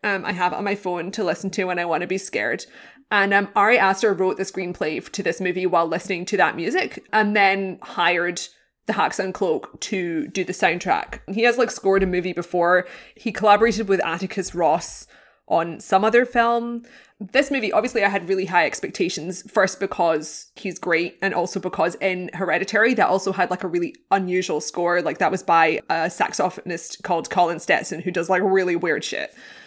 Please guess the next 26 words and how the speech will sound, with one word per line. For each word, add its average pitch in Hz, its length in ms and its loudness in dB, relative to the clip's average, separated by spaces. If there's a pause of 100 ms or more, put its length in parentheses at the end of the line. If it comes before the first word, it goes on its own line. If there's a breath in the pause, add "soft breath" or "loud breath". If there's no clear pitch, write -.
(500 loud breath)
But 220 340 2
not 277 200 4
only 349 180 4
was 294 140 2
the 302 80 2
music 277 240 2
in 247 80 2
this 233 160 0
great, 190 320 2
it 196 60 0
was 208 100 4
also 208 240 0
not 196 440 0
remotely 202 520 2
what 165 160 2
I - 20 0
was 170 120 -2
expecting 170 420 -2
from 165 120 -12
the 160 60 -6
Haxan 110 360 -6
Cloak, - 260 -6
'cause - 80 -6
I 214 100 6
was 220 100 4
expecting 247 720 -2